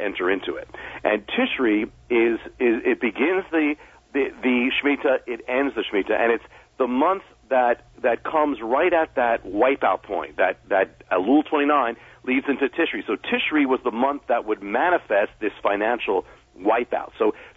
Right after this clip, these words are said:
so now keep that in mind. And if you look at the, now the greatest single day crashes in stock market history, where the greatest percentage, uh, is wiped out, do any of them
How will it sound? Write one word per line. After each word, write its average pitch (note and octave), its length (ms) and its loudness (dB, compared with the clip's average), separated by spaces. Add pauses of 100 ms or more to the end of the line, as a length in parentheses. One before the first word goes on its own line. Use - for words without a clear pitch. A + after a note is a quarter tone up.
so C3 140 4
now C#3 420 0
keep G3+ 180 -8
that G#3 140 2
in G#3 80 -2
mind. G#2 380 -2 (380)
And A#2+ 80 0
if A#2+ 80 -2
you C3+ 140 2
look D#3 260 0
at D#3+ 160 -4
the, B2+ 100 -4 (240)
now B2+ 200 0
the B2 120 -2
greatest F3 600 0 (420)
single E3+ 420 2
day D3 460 0
crashes - 600 -2 (320)
in G2+ 360 2
stock A2+ 280 0
market G2+ 280 -2
history, E2 460 -6 (260)
where A#2 180 4
the A#2+ 80 0
greatest D3 400 0
percentage, C#3+ 640 -2 (120)
uh, G#2+ 200 2
is - 140 -14
wiped G#2 320 0
out, F2 280 -2 (540)
do C3 180 4
any A#3 320 0
of D3+ 140 0
them C3 400 0